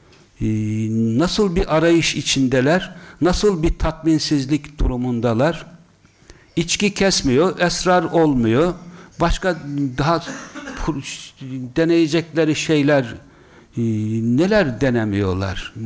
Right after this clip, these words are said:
Neler, ne tür sıkıntılar? Yüzleri gülüyorsa içleri ağlıyor.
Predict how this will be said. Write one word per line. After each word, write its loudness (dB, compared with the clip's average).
Neler, 2
ne 0
tür -2
sıkıntılar? -8
Yüzleri 0
gülüyorsa 2
içleri -2
ağlıyor. -2